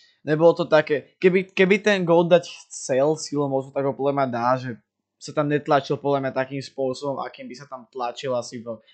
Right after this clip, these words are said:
klasickom zápase, ak asi chápete, čo myslím. A ja som videl asi prvýkrát po, no, od septembra som videl prvýkrát šprintovať Tigrana.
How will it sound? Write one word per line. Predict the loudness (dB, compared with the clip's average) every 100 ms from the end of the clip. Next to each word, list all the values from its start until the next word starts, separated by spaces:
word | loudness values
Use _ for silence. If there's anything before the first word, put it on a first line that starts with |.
| _ _
klasickom | 0 0 0 -4 -10 -8
zápase, | -6 -6 -6 -10 -12 -16 _
ak | -18 -16 -16 _ _ _
asi | -20 -16
chápete, | -8 -8 -8 -16
čo | -12 -10
myslím. | -10 -10 -8 -8 -10 _ _ _ _ _
A | -2 2 2 0 -6 _ _ _ _ _ _ _ _ _ _ _ _ _ _
ja | -4 -4
som | -4 -2
videl | 0 2
asi | 0 -6
prvýkrát | -8 -6 -4 -6 -4 0 0 -2
po, | -4 0 0 -2 -8 _ _ _ _ _ _ -12
no, | -6 -6 -4
od | -6
septembra | -4 -4 -2 -2 -2
som | -4 -4
videl | -4
prvýkrát | -4 -4 -4 -4
šprintovať | -6 -6 -8 -4 -4 -4
Tigrana. | -6 -6 -8 -10